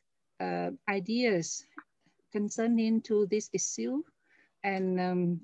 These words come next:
to debate with them, uh, for our legality,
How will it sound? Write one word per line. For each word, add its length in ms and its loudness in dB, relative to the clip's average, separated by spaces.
to 280 2
debate 560 2
with 160 4
them, 300 0
uh, 180 0
for 280 -2
our 260 4
legality, 920 0